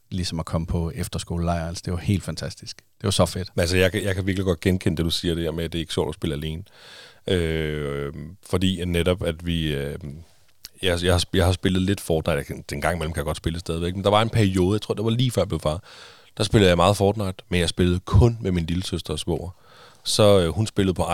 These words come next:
Speaker 2: iPad, han tændte sin PlayStation, jeg spillede på min PlayStation, og så facetimede vi. Altså, vi brugte ikke engang, øh, hvad hedder det,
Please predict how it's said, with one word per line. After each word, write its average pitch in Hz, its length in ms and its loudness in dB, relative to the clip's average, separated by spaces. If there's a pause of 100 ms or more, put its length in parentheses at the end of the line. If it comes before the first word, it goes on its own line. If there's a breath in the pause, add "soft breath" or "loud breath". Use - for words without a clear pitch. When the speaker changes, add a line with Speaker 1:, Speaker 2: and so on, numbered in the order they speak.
Speaker 2:
iPad, 117 240 0 (140)
han 107 160 0
tændte 98 260 0
sin 113 160 0
PlayStation, 101 500 -2
jeg 92 120 -2
spillede 87 280 -2
på 82 100 -4
min 113 200 0
PlayStation, 98 480 -2
og 85 60 -2
så 113 100 2
facetimede 101 720 2 (140)
vi. 82 80 -6
Altså, 90 160 0
vi 90 100 2
brugte 82 340 -2
ikke 113 60 4
engang, 92 340 2
øh, 73 360 -2
hvad 82 100 -2
hedder 73 200 0
det, 73 160 -6